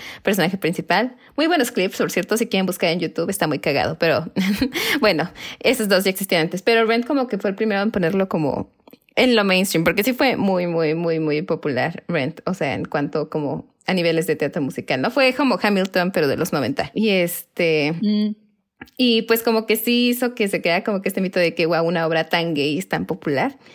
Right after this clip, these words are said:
Speaker 1: pero era tan gay como en estándares de los <laughs> noventa, ¿sabes?
Speaker 2: Sí, hoy en día
Speaker 1: No,
Speaker 2: no es
Speaker 1: porque
Speaker 2: tan
Speaker 1: yo
Speaker 2: gay.
Speaker 1: también cuando le empecé como a ser fan sida, como de que todos son gays y todos tienen sida,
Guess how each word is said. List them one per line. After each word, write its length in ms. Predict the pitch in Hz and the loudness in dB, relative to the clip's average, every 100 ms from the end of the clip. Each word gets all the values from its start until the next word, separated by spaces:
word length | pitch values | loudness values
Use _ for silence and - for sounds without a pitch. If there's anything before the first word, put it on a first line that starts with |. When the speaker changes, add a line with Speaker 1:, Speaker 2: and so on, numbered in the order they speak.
| - - _ - | -20 -20 _ 0
Speaker 1:
pero 400 | 208 175 185 - | 2 4 0 0
era 340 | 214 190 - | 2 0 -2
tan 240 | - 190 208 | 0 0 2
gay 160 | 175 | 0
como 400 | 190 196 139 - - | 0 -2 -2 -2 -2
en 120 | 214 | -2
estándares 560 | 196 - 185 214 185 196 | 0 0 2 2 2 2
de 120 | 156 | 2
los 240 | 147 226 | 2 2
<laughs> 120 | 240 247 | 2 2
noventa, 480 | 233 254 262 247 - - 277 - - - _ _ _ - 349 480 359 | 4 4 2 2 0 0 -2 -4 -14 -20 _ _ _ -10 -4 -2 -2
¿sabes? 400 | - 269 254 349 | 2 2 2 0
Speaker 2:
Sí, 260 | 262 240 233 - | 2 0 -2 0
hoy 180 | 320 349 | 2 2
en 120 | 359 | 2
día 340 | 262 254 294 - | 2 2 0 2
Speaker 1:
No, 80 | 269 277 | 4 4
Speaker 2:
no 160 | 320 339 | 4 4
es 60 | |
Speaker 1:
porque 360 | 254 240 254 226 | 2 2 4 4
Speaker 2:
tan 80 | 233 | 2
Speaker 1:
yo 80 | 330 | 0
Speaker 2:
gay. 80 | |
Speaker 1:
también 260 | 427 330 320 | 0 0 0
cuando 260 | 285 233 220 | 0 0 0
le 120 | 240 | 0
empecé 360 | 240 277 285 277 | 0 0 2 4
como 180 | 339 294 | 4 2
a 60 | |
ser 220 | 220 240 240 | 0 0 0
fan 180 | 226 | 0
sida, 240 | 240 233 233 | 0 0 -2
como 160 | 202 | -4
de 140 | 196 240 | -4 -2
que 100 | 254 | -4
todos 260 | 247 233 | -2 -2
son 200 | 233 185 | -2 -2
gays 280 | 185 202 254 | -2 -2 -2
y 40 | 196 | -6
todos 380 | - 180 262 - | -8 -4 -4 -4
tienen 300 | 165 151 202 | -4 -2 -4
sida, 260 | 170 151 | -4 -4